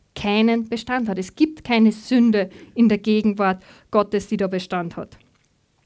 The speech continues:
Es ist sogar so, dass biblisch, die Bibel sagt uns, und das ist etwas, was wir in unserer Gesellschaft gar nicht mehr so gern sagen, Sünde muss bestraft werden. Weil je, also Gott a-, selbst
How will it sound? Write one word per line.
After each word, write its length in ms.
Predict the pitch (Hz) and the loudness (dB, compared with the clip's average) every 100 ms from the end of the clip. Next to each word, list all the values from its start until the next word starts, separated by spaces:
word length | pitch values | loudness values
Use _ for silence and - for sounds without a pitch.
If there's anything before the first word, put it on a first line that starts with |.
| _ _ _ _ - _ _ | _ _ _ _ -20 _ _
Es 140 | 254 247 | 0 2
ist 100 | 277 | 0
sogar 220 | 294 254 | 0 0
so, 200 | 240 277 | 0 -2
dass 300 | 302 233 - - _ - | 0 -2 -4 -18 _ 0
biblisch, 640 | 277 415 226 196 190 262 - - | 4 4 2 -2 -4 -6 -10 -8
die 60 | 220 | -2
Bibel 300 | 240 269 254 | 0 0 0
sagt 360 | 233 220 - | -2 -4 -2
uns, 240 | 226 226 - _ _ _ _ | -4 -4 -10 _ _ _ _
und 140 | 220 214 | -4 0
das 160 | 226 | 0
ist 160 | 233 220 | -2 -2
etwas, 320 | 220 226 226 | -4 -4 -4
was 160 | 214 208 | -4 -2
wir 80 | 214 | 0
in 60 | |
unserer 240 | 220 220 220 | 0 -2 -2
Gesellschaft 520 | 220 214 202 220 - | -2 -2 -4 -6 -4
gar 140 | 190 | -2
nicht 80 | 220 | 0
mehr 100 | 233 | 0
so 120 | 220 | -2
gern 260 | 202 170 185 | -4 -4 -6
sagen, 460 | 196 180 196 226 - _ _ _ _ | -4 -2 -2 -2 -6 _ _ _ _
Sünde 340 | - 240 233 226 | -4 0 2 4
muss 240 | 214 208 | 2 0
bestraft 640 | 180 185 - 196 220 - | -10 -10 -6 -8 -8 -14
werden. 300 | - - 190 - _ _ _ _ _ _ _ _ | -14 -12 -14 -18 _ _ _ _ _ _ _ _
Weil 580 | 202 190 185 226 226 220 - - | -4 0 2 2 0 -2 -8 -8
je, 460 | 202 220 262 269 | 0 2 2 -2
also 300 | - 220 226 208 _ _ - | -2 0 0 -4 _ _ 0
Gott 280 | 247 294 - | 0 0 0
a-, 240 | 220 240 - | 2 2 0
selbst 720 | - - 233 294 269 - - | -8 0 2 2 -2 -10 -20